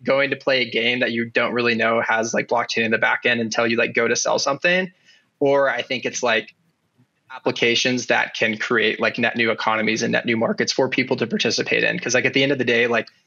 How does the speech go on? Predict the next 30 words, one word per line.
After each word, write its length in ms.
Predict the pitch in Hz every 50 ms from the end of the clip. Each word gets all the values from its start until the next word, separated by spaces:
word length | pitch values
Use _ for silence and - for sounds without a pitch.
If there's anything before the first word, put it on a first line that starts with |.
| _ _ _ _
empowering 520 | - 123 113 - 143 139 143 143 139 139 127
users 400 | 120 127 123 127 131 123 120 123
with, 120 | 120 117
like, 140 | 123 120 113
direct 340 | - 127 117 113 117 - -
incentives 600 | 117 110 107 - 117 113 - - 131 143 147 139
is, 260 | 127 113 - - - -
I 80 | - 110
think, 200 | - 123 113 -
ultimately, 500 | 120 120 117 - - 123 117 - 120 120
like, 180 | 107 113 107 -
what 260 | 127 123 123 117 - - -
this 160 | 120 117 110 -
space 360 | - - 110 113 113 107 -
is, 280 | 113 110 - - - - - -
es-, 260 | - 117 - - - - -
like, 100 | 123 127
essentially 400 | 123 - 127 120 117 - 127 120
trying 260 | - - 117 113 110
to 60 | -
arbitrage 560 | - 113 113 - 113 - - 127 127 135 131
in 80 | 135 135
many 180 | 143 147 147
ways. 440 | 151 160 165 170 180 190 190 - - _ _ _ _ _ _ _ _ _
Um, 440 | 120 117 113 113 113 110 110 110 -
so 360 | - - - 127 117 113 113 - -
that's, 320 | 123 120 120 - - - - -
I, 200 | 110 117 - 113
I 40 | 113
guess, 440 | 113 110 107 - - - - -